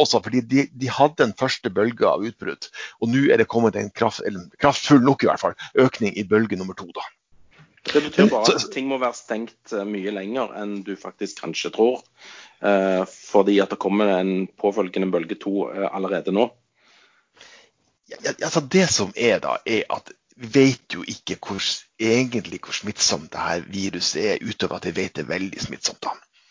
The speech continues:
Speaker 1: Og, og, og hvor smittsomt det har for øvrig store implikasjoner hvor mye, eh, på flokkimmuniteten da.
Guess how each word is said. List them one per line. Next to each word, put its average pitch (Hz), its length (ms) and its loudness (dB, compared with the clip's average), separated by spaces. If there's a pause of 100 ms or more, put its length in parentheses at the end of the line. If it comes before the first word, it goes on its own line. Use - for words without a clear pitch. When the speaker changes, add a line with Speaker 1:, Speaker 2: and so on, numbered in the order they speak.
(360)
Speaker 1:
Og, 120 140 4 (180)
og, 131 200 8
og - 40 4
hvor 135 160 4
smittsomt - 400 0
det 131 160 6
har 110 80 2
for 110 160 -4
øvrig 98 200 0
store 208 600 -2
implikasjoner 98 800 -6
hvor 87 160 -10
mye, 95 460 -4 (420)
eh, 87 560 8
på - 240 -4
flokkimmuniteten 123 1200 6
da. 60 100 2